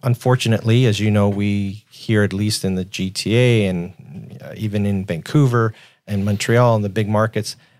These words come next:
I think we've kinda neglected that part of the equation, and it's had an impact.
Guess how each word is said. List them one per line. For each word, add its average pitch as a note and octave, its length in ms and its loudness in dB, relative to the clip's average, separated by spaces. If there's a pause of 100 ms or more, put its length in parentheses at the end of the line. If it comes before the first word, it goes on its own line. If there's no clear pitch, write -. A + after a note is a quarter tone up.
I C#3 100 2
think C#3 200 4
we've A#2 160 2
kinda A#2 240 4
neglected G#2+ 720 2
that G#2+ 280 -2
part G#2+ 220 2
of G#2+ 60 4
the G#2 100 0
equation, A2 640 0 (160)
and A#2 160 6
it's A#2 120 2
had C3 200 2
an A#2+ 100 4
impact. - 500 0